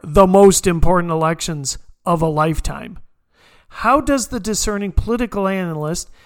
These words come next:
separate the critical elections from the rhetoric instilled by politicians and their minions who wish to drive up donation levels? First off, there are specific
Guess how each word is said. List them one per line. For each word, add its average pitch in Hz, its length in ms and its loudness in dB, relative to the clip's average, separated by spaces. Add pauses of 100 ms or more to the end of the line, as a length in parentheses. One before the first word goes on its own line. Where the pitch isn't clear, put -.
separate - 480 0
the 190 80 -4
critical 202 580 0
elections 175 600 -4 (340)
from 220 260 -2
the 220 80 2
rhetoric 196 640 0 (160)
instilled 208 540 -2
by 190 100 0
politicians 196 920 -2 (320)
and 196 180 -2
their 175 80 0
minions 156 540 -6 (400)
who 226 100 -2
wish 254 200 0
to 220 120 -8
drive 185 320 0
up 208 160 -4
donation 208 540 -2
levels? - 420 -10 (560)
First 233 320 0
off, 196 260 4 (240)
there 196 220 -2
are 175 40 -2
specific 175 680 -8